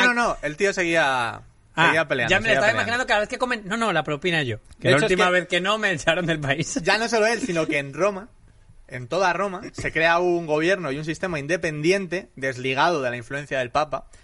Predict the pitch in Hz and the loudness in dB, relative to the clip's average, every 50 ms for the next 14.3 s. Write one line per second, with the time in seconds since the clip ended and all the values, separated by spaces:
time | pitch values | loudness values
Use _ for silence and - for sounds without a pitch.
0 | - - - - - - - - - - 214 180 156 - - 294 302 285 269 254 | -20 -20 -20 -20 -20 -20 -20 -20 -16 -12 -12 -12 -10 -6 -4 -2 0 0 0 0
1 | 240 220 208 202 233 240 220 208 185 185 214 202 202 185 185 180 - - 180 175 | 0 -2 -2 -2 0 0 0 0 0 -2 -4 -2 -2 -2 -2 -4 -6 -6 -6 -6
2 | 165 151 175 185 190 180 180 175 175 165 175 175 185 196 208 214 - - - - | -4 -2 -2 -2 0 0 0 -2 -2 -2 -2 -4 -4 -4 -6 -8 -14 -18 -20 -20
3 | - - - - - _ _ _ _ _ _ _ _ _ _ - - 107 101 - | -20 -20 -20 -20 -20 _ _ _ _ _ _ _ _ _ _ -16 -14 -12 -8 -4
4 | 139 143 143 139 123 123 127 131 139 135 139 135 135 151 220 220 - - - - | -2 0 0 0 0 -2 -4 -6 -4 -4 -4 -4 -2 -4 -4 -6 -8 -10 -14 -16
5 | - - - - - - - 139 170 127 - - 117 110 104 101 - 110 113 113 | -20 -20 -20 -20 -12 -8 -8 -6 -8 -8 -10 -10 -10 -10 -8 -8 -8 -8 -6 -6
6 | 113 113 117 117 113 113 120 120 - - 214 240 180 151 165 233 - 247 - - | -6 -4 -4 -4 -6 -6 -8 -8 -4 -4 -4 -2 -2 -4 -4 -6 -6 -10 -10 -10
7 | 285 214 151 147 190 202 196 190 214 247 262 185 139 285 - 151 131 127 135 123 | -10 -10 -10 -10 -8 -8 -8 -6 -6 -6 -8 -8 -8 -8 -8 -8 -10 -10 -8 -8
8 | 120 107 110 - - - - 123 - - - 135 147 196 - - - - - - | -8 -8 -10 -10 -10 -12 -12 -12 -14 -18 -18 -18 -18 -18 -18 -20 -20 -20 -20 -20
9 | - - - 180 208 180 123 - - _ _ _ - - - 196 196 190 190 190 | -20 -10 -4 0 0 0 -2 -4 -12 _ _ _ -4 0 2 4 4 4 4 2
10 | - - - - - - - - - - - - - - - - - - 160 170 | 2 0 -2 -2 -2 -4 -4 -2 0 0 0 0 -2 -4 -8 -6 -2 2 2 2
11 | 120 135 160 185 190 190 165 160 190 226 226 - - - - - - - - - | 4 4 4 4 4 2 0 0 0 -2 -2 -8 -20 -20 -18 -16 -10 -2 0 0
12 | 330 208 240 - - - 330 - - 247 254 262 - 233 247 254 262 269 285 - | 2 2 0 -2 -2 -4 -8 -6 -4 -4 -4 -2 0 2 2 4 4 4 4 4
13 | 269 262 226 214 214 240 254 240 226 - - 220 196 - - 208 185 175 175 170 | 4 4 4 4 4 4 4 4 4 2 -2 -4 0 4 4 4 6 6 4 2
14 | 156 139 - - - | 2 0 -4 -12 -18